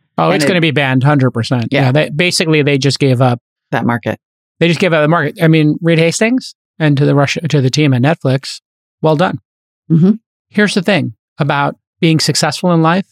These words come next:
Speaker 1: uh, dare I say, having F U money, Reed Hastings, is that you get to say "F you."
Speaker 2: Hmm.
Speaker 1: That is the goal,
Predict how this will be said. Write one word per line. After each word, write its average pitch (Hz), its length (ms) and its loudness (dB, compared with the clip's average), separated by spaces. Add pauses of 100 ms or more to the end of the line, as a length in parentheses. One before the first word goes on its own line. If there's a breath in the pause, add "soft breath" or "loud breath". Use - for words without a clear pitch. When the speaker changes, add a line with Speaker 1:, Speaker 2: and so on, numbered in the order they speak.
(320)
Speaker 1:
uh, 131 380 -2
dare 147 200 2
I 143 80 0
say, 147 280 0
having 131 480 0
F 151 160 -4
U 165 140 4
money, 165 320 2 (680)
Reed 151 160 2
Hastings, 202 480 -2 (640)
is 190 80 0
that 180 160 -2
you 170 320 2 (120)
get 180 140 0
to - 80 -2
say 185 200 2
"F 170 200 0
you." 208 140 0 (560)
Speaker 2:
Hmm. 160 200 -2 (440)
Speaker 1:
That 190 180 -4
is 196 480 0
the 165 280 0
goal, 143 480 2